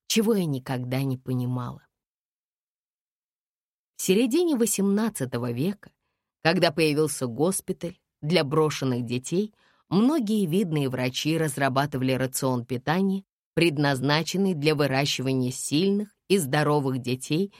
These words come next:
для государственной службы. Сэр Ханс Слоан, один из медиков, которые следили за здоровьем найдёнышей, придерживался мнения, что двое из трёх младенцев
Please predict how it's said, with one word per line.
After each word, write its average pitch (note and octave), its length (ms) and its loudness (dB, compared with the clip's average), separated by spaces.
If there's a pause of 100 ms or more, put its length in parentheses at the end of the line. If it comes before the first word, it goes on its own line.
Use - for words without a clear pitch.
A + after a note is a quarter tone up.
(200)
для F3 200 2
государственной C#3 880 0
службы. B2 560 -6 (1080)
Сэр D#3 480 2
Ханс C#3+ 480 0
Слоан, C#3 560 0 (320)
один F3+ 320 4
из C#3 180 0
медиков, D3 580 0
которые D#3 440 0
следили D3+ 540 2
за C#3+ 180 0
здоровьем C#3 580 0
найдёнышей, C#3 760 -2 (320)
придерживался G#3 920 0
мнения, F3 480 2
что D#3+ 260 0
двое D3+ 380 0
из C3+ 100 -4
трёх C#3 300 0
младенцев C3+ 640 0